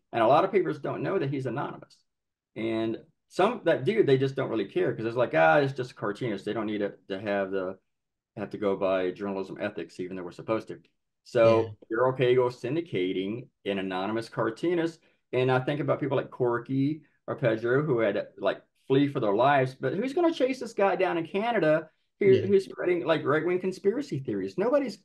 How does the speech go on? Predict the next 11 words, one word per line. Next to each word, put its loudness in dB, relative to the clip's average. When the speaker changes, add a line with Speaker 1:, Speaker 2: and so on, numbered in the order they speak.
Speaker 1:
gonna -2
go 0
gunning -2
for -8
him -6
or -8
crap -6
like -6
that. -2
So 0
Speaker 2:
Yeah, 2